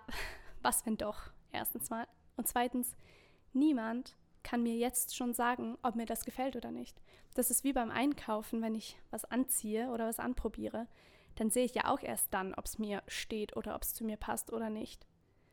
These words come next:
So ist es im Leben mit allen Dingen. Wenn wir sie anprobieren, dann sehen wir es und davor nicht. Und dann habe ich mir gedacht, ist es jetzt wirklich so ein krasses Ding, wie ich draus mache? Nein. Also gut, nächster Gedanke.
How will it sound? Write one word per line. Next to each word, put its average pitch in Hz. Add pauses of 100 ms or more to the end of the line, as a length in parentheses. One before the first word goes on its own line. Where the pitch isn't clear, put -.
(120)
So -
ist 254
es 220
im 220
Leben 226
mit 214
allen 277
Dingen. 220
Wenn 220
wir 214
sie 220
anprobieren, 233
dann 254
sehen 277
wir 214
es - (120)
und 240
davor 220
nicht. 254 (1160)
Und 240
dann 208
habe 214
ich -
mir 214
gedacht, 208
ist -
es 233
jetzt -
wirklich 247
so 233 (440)
ein 233
krasses -
Ding, 233
wie 233
ich -
draus -
mache? 302 (760)
Nein. - (320)
Also -
gut, 240 (300)
nächster 226
Gedanke. -